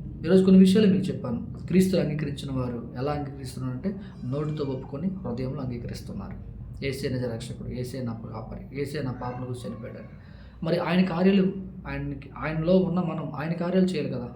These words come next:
మరి ఆయన కార్యాలు మనం చేస్తున్నామా? ఒకసారి ఆలోచన చేసుకోండి. ఒకవేళ అలా మనం లేకపోయినట్లయితే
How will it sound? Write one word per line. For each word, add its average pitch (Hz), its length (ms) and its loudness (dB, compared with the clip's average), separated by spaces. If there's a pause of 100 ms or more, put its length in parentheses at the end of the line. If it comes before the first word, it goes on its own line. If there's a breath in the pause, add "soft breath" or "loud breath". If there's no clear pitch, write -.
(420 loud breath)
మరి 131 120 -2
ఆయన 131 160 0
కార్యాలు 131 280 -4
మనం 123 220 -4
చేస్తున్నామా? 113 500 -6 (680)
ఒకసారి 127 260 -8
ఆలోచన 113 440 -8
చేసుకోండి. - 380 -14 (960)
ఒకవేళ 165 200 2
అలా 151 400 2
మనం 131 420 -6
లేకపోయినట్లయితే 131 920 -6